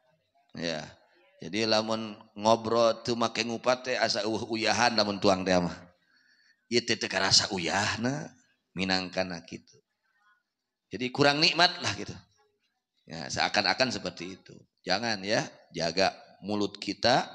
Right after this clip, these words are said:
dari menggibah, menceritakan aib orang lain.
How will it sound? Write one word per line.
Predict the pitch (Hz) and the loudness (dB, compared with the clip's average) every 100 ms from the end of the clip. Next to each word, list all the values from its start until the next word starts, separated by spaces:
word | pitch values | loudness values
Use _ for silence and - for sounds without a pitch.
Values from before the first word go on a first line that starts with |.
| - - _ _ _ | -18 -20 _ _ _
dari | _ 82 80 90 117 | _ -2 0 0 -2
menggibah, | 98 110 107 92 98 101 85 82 80 - _ _ _ | 0 0 0 -2 0 0 0 -4 -4 -10 _ _ _
menceritakan | 87 90 - 82 87 80 85 82 98 107 107 | -10 -10 -6 -4 -4 -2 -2 0 2 2 0
aib | - 82 92 101 - | -6 -2 0 -2 -4
orang | 80 82 80 | -6 -4 -6
lain. | 78 69 73 78 80 82 82 80 - - | -10 -8 -8 -10 -10 -12 -14 -14 -16 -18